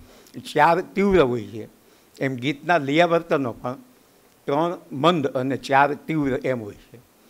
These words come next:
આ મંદ લયાવર્તનો જે છે એનો ઉપયોગ ગીતમાં, એ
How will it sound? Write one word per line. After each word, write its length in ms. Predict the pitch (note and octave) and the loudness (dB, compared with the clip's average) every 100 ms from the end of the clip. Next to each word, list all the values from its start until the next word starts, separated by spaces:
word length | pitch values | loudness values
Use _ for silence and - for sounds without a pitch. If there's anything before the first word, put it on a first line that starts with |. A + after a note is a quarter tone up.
| _ _ _ | _ _ _
આ 120 | A#2 A#2+ | -4 -4
મંદ 380 | A2 C3+ F#3+ | -4 -4 2
લયાવર્તનો 800 | G#3+ G#3+ A3 F#3 F3 F3 D#3 C3+ | 4 6 6 6 4 2 -2 -2
જે 200 | A#2 B2 | -4 -6
છે 160 | B2 F3 C4+ _ _ _ - | -6 -8 -8 _ _ _ 0
એનો 240 | D3+ F#3 F#3+ | 2 4 2
ઉપયોગ 320 | C#3 D3 E3 E3 C3 | 0 0 -2 -2 -8
ગીતમાં, 400 | E3 E3+ A#2 G2+ - _ _ _ _ _ _ _ _ - | -10 -8 -10 -10 -14 _ _ _ _ _ _ _ _ -16
એ 360 | C#3+ B2 B2 C3+ | -6 -4 -4 -6